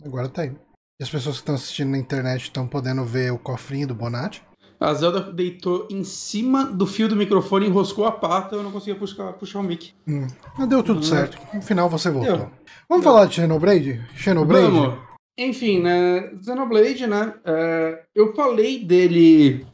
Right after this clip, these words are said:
Speaker 2: deve ter uns dois, três anos já aqui, do dois, quando eu joguei. Depois eu gravei um podcast só sobre o dois, né? Eu, o Renan, o Antônio e o Foca,
Speaker 1: O que tá
Speaker 2: que
Speaker 1: pra
Speaker 2: tá aí
Speaker 1: sair
Speaker 2: no
Speaker 1: é o
Speaker 2: vídeo.
Speaker 1: tre-, é o Chronicles três?
Speaker 2: É o três.
Speaker 1: Tá.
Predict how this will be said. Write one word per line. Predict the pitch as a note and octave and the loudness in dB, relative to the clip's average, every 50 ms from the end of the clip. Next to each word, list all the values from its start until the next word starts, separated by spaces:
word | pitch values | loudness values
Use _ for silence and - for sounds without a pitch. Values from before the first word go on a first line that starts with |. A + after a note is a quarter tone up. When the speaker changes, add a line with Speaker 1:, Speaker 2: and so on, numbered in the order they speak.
| _ _ | _ _
Speaker 2:
deve | C3+ B2+ B2+ | -12 -12 -10
ter | - - | -8 -6
uns | D3 D3+ C3 A#2+ | -6 -6 -6 -8
dois, | - C3+ C3+ D3+ E3+ E3 E3 - | -6 -2 -2 0 0 -2 -2 -4
três | D#3+ C#3+ C#3+ C3+ B2 C#3 | -6 -6 -6 -4 -4 -4
anos | C#3 C#3 C3+ B2 | -4 -4 -6 -6
já | B2 C#3+ C3+ C3 | -4 -4 -4 -4
aqui, | C3 - C#3+ C3+ B2 - - - _ _ - | -6 -8 -10 -10 -10 -12 -14 -20 _ _ -16
do | C#3+ B2+ E3 | -10 -8 -8
dois, | D3 C3+ D#3 C#3+ D3 D#3+ F#3 A#3+ A3 - - - | -2 4 6 6 6 6 4 2 -2 -6 -10 -8
quando | - D#3+ C#3 C#3+ | -6 -4 -2 -2
eu | C#3+ | 0
joguei. | B2+ C#3 B2+ A#2 C3+ C3+ C#3+ F#3 G3 - - - _ _ | 0 0 0 0 0 0 0 0 -4 -8 -14 -20 _ _
Depois | - E3 D#3+ - F#3+ F3+ | -2 -2 0 2 2 2
eu | F#3 F#3+ | 2 2
gravei | F#3+ F#3+ F#3 F3 F#3+ | 2 0 2 2 0
um | F#3+ | 0
podcast | F#3+ G3+ F#3 E3 E3+ - F3+ F#3 F#3 F3+ F#3+ | 0 -2 -2 -2 -2 -2 -2 -2 -2 -4 -6
só | - - - G3+ A#3 | -10 -6 -6 -4 -4
sobre | A3+ - C4+ A3 G3+ | -4 -6 -6 -6 -6
o | F3 | -4
dois, | D3+ D#3 E3+ G#3 G#3 F3+ E3+ | -4 0 2 2 2 2 0
né? | D#3+ E3 E3 E3 D3 D3 D#3+ | -2 -2 -2 0 0 0 0
Eu, | F3+ G3 G3 | 2 0 0
o | F#3+ F3+ E3 D#3+ | 0 0 0 2
Renan, | D#3 D#3+ D3+ D3 D3 D#3 E3 E3 | 2 0 0 0 0 0 0 0
o | |
Antônio | D#3 D3 C#3+ - D#3 D3+ D3+ D3+ D3+ D#3 - | 0 -2 -2 -2 -2 0 0 0 -2 0 0
e | D#3 D3+ | 2 2
o | D3+ D3 C#3 | 2 2 0
Foca, | - - - D3 E3 F#3+ - A3+ A3+ A3+ - - - | -2 -2 0 0 0 0 0 -4 -6 -6 -8 -12 -14
Speaker 1:
O | - F3+ | -12 -4
que | - A#3 - | -2 0 4
tá | - A3 G#3+ | 4 4 4
Speaker 2:
que | F3 | 4
Speaker 1:
pra | F3+ F3+ | 2 4
Speaker 2:
tá | - - | 4 4
aí | F#3+ F3+ E3 | 4 4 6
Speaker 1:
sair | E3+ | 6
Speaker 2:
no | F3 E3+ | 4 4
Speaker 1:
é | |
o | E3 D3+ | 4 2
Speaker 2:
vídeo. | - G3+ F#3 | 0 -2 -2
Speaker 1:
tre-, | F3 D#3+ E3 E3 - | -2 -2 -2 -2 -4
é | D3+ D3 | -6 -6
o | |
Chronicles | C#3 - E3 E3 E3 D#3+ D3+ - C#3+ C3+ B2+ - | -4 -4 -2 -2 -2 -2 -4 -6 -6 -8 -8 -6
três? | - F#3 G#3+ A#3+ A3+ - - - - - - _ _ _ | -4 -4 -4 -4 -4 -8 -10 -14 -16 -18 -20 _ _ _
Speaker 2:
É | - D3 | -2 -2
o | D#3 E3 | -2 0
três. | - D3 A#2+ G2+ G2 - - - - _ _ | -2 -4 -4 -4 -6 -10 -14 -18 -20 _ _
Speaker 1:
Tá. | B2 A#2 G#2+ | -12 -12 -12